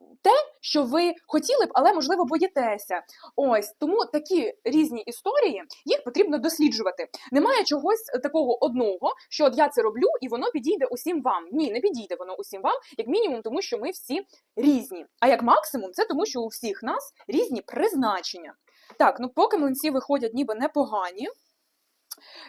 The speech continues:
Е, ви, будь ласка, напишіть мені в коментарі, як вам взагалі такі формати, е, що б ви, можливо, хотіли від мене почути, побачити, що вам, е, ще цікаво. Ну, а я поки спробую млинець. Ну, на. М,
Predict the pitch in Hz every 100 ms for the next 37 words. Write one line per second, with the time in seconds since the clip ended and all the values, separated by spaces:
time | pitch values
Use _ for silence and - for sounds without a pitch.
0 | - 254 240 254 539 480 539 403 311 320
1 | 320 262 226 233 269 - 240 226 233 233
2 | 392 640 240 285 494 349 262 254 269 285
3 | 440 466 415 269 220 202 196 185 - -
4 | - 226 214 208 453 466 320 269 320 370
5 | 294 277 262 392 320 247 302 294 403 -
6 | 262 226 202 247 392 277 262 214 208 -
7 | 381 - 381 415 359 - - - 269 269
8 | 269 269 403 381 381 269 214 196 208 _
9 | _ - 262 240 208 _ - 254 339 302
10 | 240 - _ _ _ _ _ _ - 269
11 | 254 220 240 370 - _ _ _ 202 233
12 | 226 - _ _ _ _ 277 392 427 392
13 | 359 339